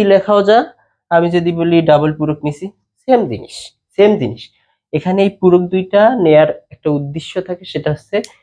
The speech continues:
ডি মর্গানের উপপাদ্যকে ফলো করা। এখন ডি মর্গানের উপপাদ্যতে যদি আমরা যাই, দেখো ডি মর্গানের উপপাদ্যের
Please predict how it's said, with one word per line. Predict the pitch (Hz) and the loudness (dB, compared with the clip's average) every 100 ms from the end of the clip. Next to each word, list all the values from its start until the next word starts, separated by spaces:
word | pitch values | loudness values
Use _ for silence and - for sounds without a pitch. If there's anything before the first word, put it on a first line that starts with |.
| _ 135 | _ -4
ডি | 147 160 151 | 0 2 4
মর্গানের | 139 135 139 143 131 | 2 2 0 0 -4
উপপাদ্যকে | 131 120 113 131 160 - | -4 -4 -6 -10 -14 -12
ফলো | 107 98 - | -10 -10 -14
করা। | 107 - _ _ - | -18 -20 _ _ -4
এখন | 156 165 | 0 2
ডি | 175 | 4
মর্গানের | 175 175 165 170 160 | 4 4 2 2 0
উপপাদ্যতে | 160 160 156 151 156 | -2 -2 -2 -2 -2
যদি | 151 151 | -2 -2
আমরা | 143 143 | -2 -2
যাই, | 113 117 | -2 -2
দেখো | 131 110 143 | -2 -4 -6
ডি | 143 165 | -8 -2
মর্গানের | 165 160 160 156 | 0 2 0 -2
উপপাদ্যের | 151 156 156 151 147 165 185 | -6 -6 -4 -6 -2 0 0